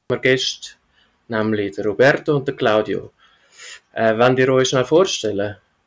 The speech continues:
Was habt ihr mit Film zu tun? Willst du vielleicht anfangen, Roberto?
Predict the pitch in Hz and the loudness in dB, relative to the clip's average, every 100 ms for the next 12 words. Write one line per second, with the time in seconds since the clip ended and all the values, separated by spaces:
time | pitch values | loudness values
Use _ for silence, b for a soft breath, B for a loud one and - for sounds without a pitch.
0 | _ 131 139 151 151 139 131 - 131 139 | _ -2 0 2 2 2 0 0 0 0
1 | 143 - 101 95 _ _ _ _ _ _ | -6 -8 -8 -8 _ _ _ _ _ _
2 | _ _ - - - 123 127 139 139 147 | _ _ -20 -12 -8 0 0 2 2 2
3 | 151 107 98 - 110 | 0 -2 -6 -10 -20